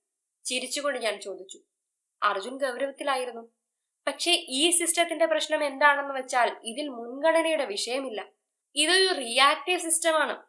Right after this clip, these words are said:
അതായത് നിങ്ങളുടെ മനസ്സ് വ്യക്തവും സ്വതന്ത്രവുമാണെങ്കിൽ നിങ്ങൾ യാന്ത്രികമായി ഫോക്കസ് ചെയ്തിരിക്കുന്നത് ഏറ്റവും ക്രിയാത്മകമായ കാര്യങ്ങളിലായിരിക്കും.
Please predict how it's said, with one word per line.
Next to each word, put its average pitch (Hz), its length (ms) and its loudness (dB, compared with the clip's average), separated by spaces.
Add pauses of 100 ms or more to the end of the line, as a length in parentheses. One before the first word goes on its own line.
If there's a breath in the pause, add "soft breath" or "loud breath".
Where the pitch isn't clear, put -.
(320 soft breath)
അതായത് 294 460 6
നിങ്ങളുടെ 269 360 -4
മനസ്സ് 254 420 0
വ്യക്തവും 233 720 -4
സ്വതന്ത്രവുമാണെങ്കിൽ 240 1120 0
നിങ്ങൾ 233 280 -6
യാന്ത്രികമായി 277 800 2
ഫോക്കസ് 285 500 -4
ചെയ്തിരിക്കുന്നത് 269 720 -8 (400)
ഏറ്റവും 320 420 4
ക്രിയാത്മകമായ 311 800 4
കാര്യങ്ങളിലായിരിക്കും. 262 880 0